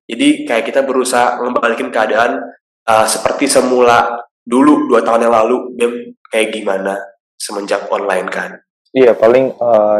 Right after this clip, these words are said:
Speaker 2: dulu kan, eh, sempet off-, eh, sempet online di paruh pertama, terus, eh,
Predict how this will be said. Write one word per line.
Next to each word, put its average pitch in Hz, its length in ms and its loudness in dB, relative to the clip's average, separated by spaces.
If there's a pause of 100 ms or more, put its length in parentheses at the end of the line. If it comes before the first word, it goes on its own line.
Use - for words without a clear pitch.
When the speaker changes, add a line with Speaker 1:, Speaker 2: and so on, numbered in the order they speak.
Speaker 2:
dulu 117 240 2
kan, 131 120 6 (1200)
eh, 104 640 6
sempet 110 240 2
off-, 120 400 6
eh, 117 280 10
sempet 120 280 -2
online 113 320 6
di 104 120 0
paruh 101 240 6
pertama, 101 600 2
terus, - 400 -2 (520)
eh, 101 500 6